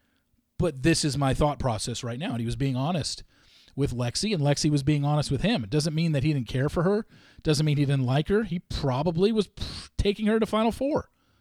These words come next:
based on the way he said things last night. And then it just so happens that their timelines don't mesh. It doesn't mean that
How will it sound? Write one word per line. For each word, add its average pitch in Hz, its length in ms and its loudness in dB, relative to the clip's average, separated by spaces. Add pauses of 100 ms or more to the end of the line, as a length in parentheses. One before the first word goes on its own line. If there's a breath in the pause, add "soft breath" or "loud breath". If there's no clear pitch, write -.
(420)
based 156 260 4
on 151 160 4
the 127 80 0
way 123 160 0
he 117 140 -4
said 151 320 0
things 123 260 0
last 104 300 -6
night. 123 280 -4 (960)
And 147 180 0
then 139 560 0
it 143 180 -4
just 139 300 0
so 147 140 2
happens 139 460 2
that 139 140 0
their 170 120 0
timelines 170 540 0
don't 180 200 0
mesh. 208 320 0
It 123 40 -10
doesn't 131 200 -2
mean 135 200 0
that 120 200 0